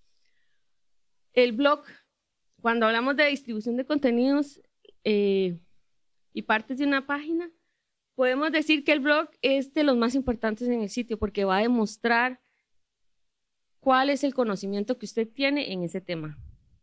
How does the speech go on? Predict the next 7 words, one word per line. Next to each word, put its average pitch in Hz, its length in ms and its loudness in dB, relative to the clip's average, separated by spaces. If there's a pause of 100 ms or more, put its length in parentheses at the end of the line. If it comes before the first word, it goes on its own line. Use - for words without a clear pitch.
¿ok? 214 180 -8 (1160)
Eh, 226 280 4
lo 233 180 2
podemos 240 360 2
usar 262 280 0
como 240 240 4
blog, 254 380 2